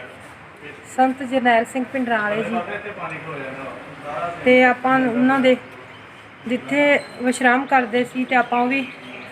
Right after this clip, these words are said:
ਤੁਹਾਨੂੰ ਦਰਸ਼ਨ ਕਰਾਉਣੇ ਆ। ਤੁਹਾਨੂੰ ਆਪਾਂ ਕੈਮਰਾਮੈਨ ਨੂੰ ਕਹਾਂਗੇ ਕਿ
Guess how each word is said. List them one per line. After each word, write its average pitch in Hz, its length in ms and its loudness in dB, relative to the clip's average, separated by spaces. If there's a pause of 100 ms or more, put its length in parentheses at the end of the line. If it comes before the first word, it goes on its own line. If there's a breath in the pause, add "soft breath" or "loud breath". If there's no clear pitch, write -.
(420)
ਤੁਹਾਨੂੰ 240 440 2 (200)
ਦਰਸ਼ਨ 233 340 0
ਕਰਾਉਣੇ 247 380 4
ਆ। 285 100 2 (4000)
ਤੁਹਾਨੂੰ 262 520 -6
ਆਪਾਂ 269 200 -4
ਕੈਮਰਾਮੈਨ 254 520 -4
ਨੂੰ 254 80 -10
ਕਹਾਂਗੇ 254 340 -8
ਕਿ 277 200 -2